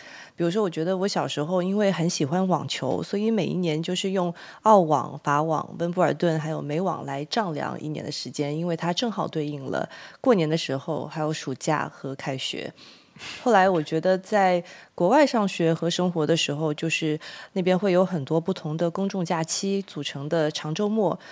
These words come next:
那这些长周末就变成了生活的支点。现在在国内，感觉每年我们大部分人都是围绕着两个大的长假，同时呢，还会有一些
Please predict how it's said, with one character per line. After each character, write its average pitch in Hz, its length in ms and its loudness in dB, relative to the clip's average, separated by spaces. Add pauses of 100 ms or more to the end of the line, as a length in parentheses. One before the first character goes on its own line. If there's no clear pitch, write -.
(160)
那 185 120 0
这 160 140 -2
些 175 240 0
长 156 220 -4
周 180 120 0
末 180 160 2
就 165 160 0
变 175 240 -2
成 143 240 -10
了 156 140 -2
生 165 220 -4
活 143 300 -6
的 143 320 -2
支 - 220 -4
点。 - 300 -2 (420)
现 226 200 -4
在 214 100 6
在 214 160 4
国 156 240 0
内， 190 320 2 (160)
感 151 180 0
觉 180 200 2
每 180 180 2
年 160 320 -2
我 160 80 0
们 139 220 -8
大 254 200 4
部 233 120 0
分 202 200 -2
人 147 200 -2
都 165 160 0
是 165 300 0
围 139 180 -2
绕 175 240 2
着 151 180 0
两 139 260 -8
个 139 220 -2
大 185 220 6
的 160 80 2
长 139 260 -4
假， 160 320 8 (240)
同 190 160 0
时 185 140 -2
呢， 185 200 -2
还 175 160 -4
会 185 180 0
有 143 100 0
一 120 100 -2
些 185 400 4